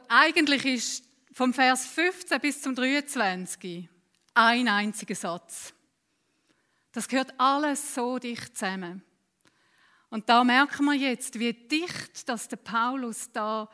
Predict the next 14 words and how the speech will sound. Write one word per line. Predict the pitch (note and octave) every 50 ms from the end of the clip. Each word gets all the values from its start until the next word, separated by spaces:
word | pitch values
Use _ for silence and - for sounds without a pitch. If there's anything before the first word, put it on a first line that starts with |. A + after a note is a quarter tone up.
| _ - - - - _ _
unterwegs | D#4 A3+ G#3+ G#3+ A3+ G#3 G#3+ A3+ B3 B3 - - B3+
ist | A3+ - -
in | G#3+
dem, | - A3+ A3 A3+ A#3 G#3+
was | G3+ - -
er | G#3 G3+ G3+
sagt | - - G#3 G#3 A3+ B3 C4 B3+ - A#3
und | G#3+ G3+
in | G#3 G3+
dem, | G#3+ G#3 G#3 G#3+ G#3+
was | G#3 G#3 G#3
er | G3 G3 G3 G3 G3
da | - G3 F#3+ F#3+ F#3+ G3 _ - - - - - _ -
meint. | G#3+ G#3 G3+ G3+ G3+ G#3 G#3+ A3+ A3 G#3 G3+ F#3+ - _ - - -